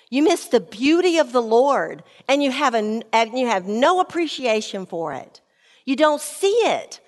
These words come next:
because your perspective is clouded. Your thoughts are away from the beauty of the Lord and his doings and what he's doing.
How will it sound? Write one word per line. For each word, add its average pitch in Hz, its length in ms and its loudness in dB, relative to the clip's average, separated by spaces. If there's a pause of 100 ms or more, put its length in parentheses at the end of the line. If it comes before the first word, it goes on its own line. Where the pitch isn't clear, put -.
(240)
because 302 300 -4
your 320 100 -4
perspective 359 680 -2
is 320 140 -4
clouded. 190 600 -2 (220)
Your 285 120 0
thoughts 349 460 2
are 277 80 2
away 269 360 2
from 311 200 -2
the 240 80 4
beauty 359 440 -2
of 349 120 2
the 349 100 -2
Lord 247 320 0
and 190 120 -4
his 381 300 -2
doings 262 420 -6
and 214 180 -2
what 320 240 4
he's 311 260 -6
doing. 202 600 -4